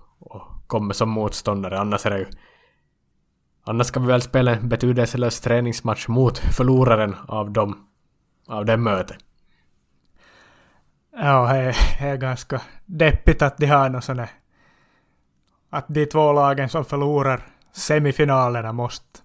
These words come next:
Speaker 2: mötas då igen. Ska man kalla det betydelselös bronsmatch. Men ja, det skulle vara enormt att ta sig till den där finalen mot Polen då, som det lär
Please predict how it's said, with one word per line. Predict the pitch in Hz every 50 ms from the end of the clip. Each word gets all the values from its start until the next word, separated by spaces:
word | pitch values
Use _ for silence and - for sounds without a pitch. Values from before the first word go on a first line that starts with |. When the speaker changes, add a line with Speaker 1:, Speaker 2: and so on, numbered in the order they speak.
| _
Speaker 2:
mötas | - 165 156 147 135 - - 131 -
då | - 135 123 120
igen. | 120 113 110 107 - _ _ _ _ _ _ _ _ _ _ _ _ _ _ _ _ _
Ska | - - - 117
man | 120 120 123
kalla | - 131 127 123 120 117
det | - - - - - - _ _ _
betydelselös | 139 127 - 147 143 131 131 127 127 - - 135 131 127 113 -
bronsmatch. | 139 151 147 147 139 135 127 - - 135 117 107 - - - - - _ _ _ _ _ _ _ _ _ _ _ _ _ - - _ - - _ _ _ -
Men | - 165 156 147
ja, | 147 143 139 135 131
det | 131
skulle | 131 - - 147 135
vara | 131 127 110 - - -
enormt | 190 165 165 165 160 151 147 143 123 -
att | 156 147
ta | - 156 143 131
sig | - 147 135
till | - - 135 120 - - -
den | 160 165 170 170 165
där | 165
finalen | - 175 165 165 165 160 156 147 147 143 139 131 107 -
mot | - 143 151 151 143 135 117 - - - - - - - - -
Polen | 156 147 139 135 131 131 127 120 120
då, | 120 117 107
som | - 127
det | 123 123
lär | 123 120 117 117 120